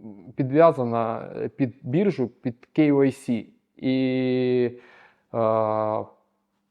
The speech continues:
ця транзакція відбувається взагалі з карти, е, третьої особи, яка ніякого відношення навіть до цієї P two P операції не має. Через це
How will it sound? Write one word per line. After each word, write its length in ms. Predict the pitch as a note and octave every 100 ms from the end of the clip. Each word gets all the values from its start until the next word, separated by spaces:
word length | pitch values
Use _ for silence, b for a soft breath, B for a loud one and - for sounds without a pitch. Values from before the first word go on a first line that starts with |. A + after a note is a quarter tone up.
| _ _
ця 180 | - F3
транзакція 600 | D3 D3+ D3+ A3+ G#3+ D3
відбувається 600 | C3 C3+ E3 A3 E3+ -
взагалі 480 | A#2 C3+ C#3+ D#3 D3+
з 100 | D3
карти, 380 | - E3 D#3 C3+
е, 920 | A#2+ A2+ A2 A2 A2 A2 A2 G#2+ G#2+ -
третьої 420 | D3 C#3+ B2 A2+
особи, 440 | A2+ - A#2 G#2+
яка 360 | A2+ A2+ C#3 B2 B B -
ніякого 720 | E3+ F#3+ E3+ B2+ C3 A#2+ A#2+
відношення 560 | C3 D#3+ G3 - B2
навіть 300 | B2+ D3 C3
до 120 | A#2+
цієї 420 | A#2+ - D3 E3+ D3
P 220 | C#3+ C3
two 60 | B2+
P 120 | E3
операції 720 | D3 B2 C3+ B2+ A2+ - G#2+ A2 b b b
не 140 | C#3+ C#3+
має. 400 | B2 G#2 G#2 - _ b b _
Через 320 | - D#3+ E3
це 800 | - - A#3 A#3+ G3+ E3 -